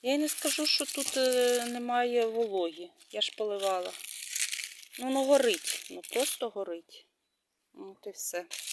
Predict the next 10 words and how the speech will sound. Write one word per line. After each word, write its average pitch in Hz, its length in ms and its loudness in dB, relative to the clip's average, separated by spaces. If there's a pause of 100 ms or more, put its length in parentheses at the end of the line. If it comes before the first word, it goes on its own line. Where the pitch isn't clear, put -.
(880)
Треба 185 320 -2
буде 185 200 -6
обрізати 180 560 -8
нижні 180 420 -4
листочки. 254 760 -6 (2500)
Ось, - 520 -4 (200)
тому 262 520 -4 (200)
треба 196 380 -6
шукати - 600 -6
щось - 640 -6